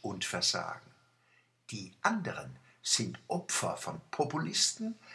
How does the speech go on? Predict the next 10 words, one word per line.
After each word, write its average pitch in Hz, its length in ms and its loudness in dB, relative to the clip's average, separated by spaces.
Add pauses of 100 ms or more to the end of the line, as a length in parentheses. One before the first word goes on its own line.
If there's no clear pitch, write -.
(320)
weil 117 400 4
sie - 180 4
nicht 90 340 -6
selbst - 600 2 (100)
denken 101 400 -4
können. - 400 -12 (540)
Sie - 180 8
sollen 175 480 10
in 131 160 4
den 208 220 0